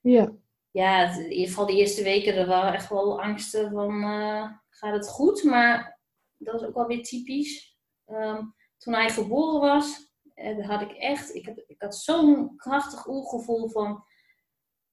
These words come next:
Speaker 2: dit komt goed.
Speaker 1: Mhm.
Speaker 2: Echt vol, zo vol vertrouwen. Ja, ik, heel
Speaker 1: Ja.
Speaker 2: bizar vond ik dat.
Speaker 1: Ja.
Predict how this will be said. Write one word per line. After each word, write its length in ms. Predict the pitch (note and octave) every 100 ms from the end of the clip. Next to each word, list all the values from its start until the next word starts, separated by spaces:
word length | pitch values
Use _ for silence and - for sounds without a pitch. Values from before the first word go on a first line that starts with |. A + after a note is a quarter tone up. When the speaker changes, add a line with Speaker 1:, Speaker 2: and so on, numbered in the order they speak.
| _ _
Speaker 2:
dit 180 | A#3
komt 180 | - F#3
goed. 500 | - G#4+ - - _ _ _ _ _ _
Speaker 1:
Mhm. 320 | G3+ G3 D#3+
Speaker 2:
Echt 180 | - A#3+
vol, 340 | - F4 F#4 F4+
zo 360 | - G4 F#4+
vol 340 | - E4+ F#4+ F4+
vertrouwen. 840 | - - D#4 F4+ A3+ - - -
Ja, 180 | C4+ C4+
ik, 200 | A#3 A3+
heel 240 | A3 A3+
Speaker 1:
Ja. 40 | F#3
Speaker 2:
bizar 380 | D4 C4 C4 -
vond 160 | F3+
ik 80 | D#3
dat. 400 | - D3 - - _ _ _ _ _ _
Speaker 1:
Ja. 220 | - A3